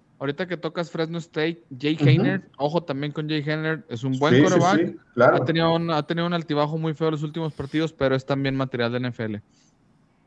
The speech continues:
Speaker 2: En el número veinte, N C C State, eh, el Wolfpack está, está ahí puesto también, otro del A C C, está siete tres. Después de su heroica de, victoria contra Clemson en la temporada,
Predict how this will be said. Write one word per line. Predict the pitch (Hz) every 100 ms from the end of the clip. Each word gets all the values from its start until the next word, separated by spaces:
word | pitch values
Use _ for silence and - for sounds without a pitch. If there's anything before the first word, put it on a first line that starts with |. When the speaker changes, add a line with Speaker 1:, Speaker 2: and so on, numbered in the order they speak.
| -
Speaker 2:
En | 147
el | 175
número | 233 226
veinte, | 214 226 233 - - -
N | 175 180
C | 196
C | - 196
State, | 160 - 180 220 - - _ _ -
eh, | 127 123 123
el | 123
Wolfpack | 117 202 214 220 - - -
está, | 127 - 139 151 127
está | 120 - 139
ahí | 151
puesto | 156 160 160
también, | 135 120 147 160
otro | 147 160
del | 135 127
A | 139
C | 147
C, | 147 170
está | - 131 127
siete | - 147 139 123
tres. | 135 170 175 - _ _
Después | 123 123 - 147
de | 160
su | 143 160 139 127
heroica | 123 156 160 156
de, | 143 117 117
victoria | 117 117 135 143 156 131
contra | 127 127 113
Clemson | 131 135 147 151
en | 135
la | -
temporada, | 127 113 113 131 151 151